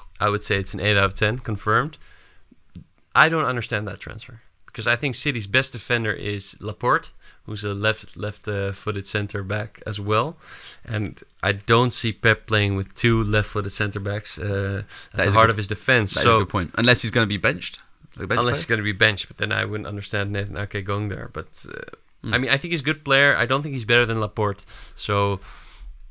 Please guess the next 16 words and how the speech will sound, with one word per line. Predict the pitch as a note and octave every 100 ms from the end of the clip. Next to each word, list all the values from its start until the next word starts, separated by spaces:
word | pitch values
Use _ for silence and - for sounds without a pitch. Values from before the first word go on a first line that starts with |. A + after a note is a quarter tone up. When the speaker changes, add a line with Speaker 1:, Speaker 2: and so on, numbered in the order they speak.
| - -
Speaker 1:
for | -
me, | C#3+
it's | C#3+ A#2
a |
strange, | - C3 A#2+ A#2 A2 - -
strange | - A#2 G#2+ G#2 G2+ - - - - _ _ _ - - -
ideology | G#2 G2+ G2 G2+
why | G2 G2 G2 G2
that's, | - G#2 F#2+ - - _ _ -
that's | A2+ G2 F#2+
a, | G2+ F2
almost | - G#2+ G2 -
a |
confirmed | G2 G2+ F#2 -
transfer. | C#2+ - - B2
Speaker 2:
Hmm. | - G2+